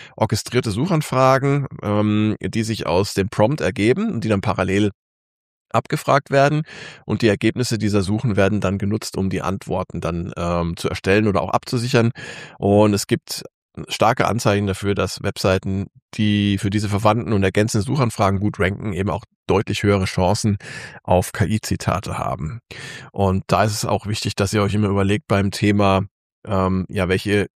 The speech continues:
Query-Fanouts könnten denn, äh, sich daraus ableiten und dass ihr dann versucht, diese Fragen auch in eurem Text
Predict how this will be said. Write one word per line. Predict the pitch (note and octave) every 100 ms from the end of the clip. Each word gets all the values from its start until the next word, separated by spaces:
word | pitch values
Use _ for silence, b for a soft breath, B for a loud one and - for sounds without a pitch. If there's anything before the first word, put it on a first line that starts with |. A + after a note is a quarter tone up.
| _ _
Query-Fanouts | - G#2+ G2+ G#2 - G2 G2 G2 G2
könnten | - G#2 - G#2
denn, | G2+ G2+ -
äh, | E2
sich | - G2
daraus | G2 F#2 F2+
ableiten | - C3 - B2+ B2 - B2+ - B B B
und | - G2 F#2
dass | F#2+
ihr | G2+
dann | G2 F#2 G2+
versucht, | G2+ G#2 G2+ -
diese | G#2+ G2+ G#2 F#2+
Fragen | - F2 F2+ A2 G2
auch | E2 F#2+ -
in | G2 F#2+ -
eurem | F2 F2+ F#2 F#2 F2 F2 F2 _ _ _ _ _ _ _ _ -
Text | F#2 - -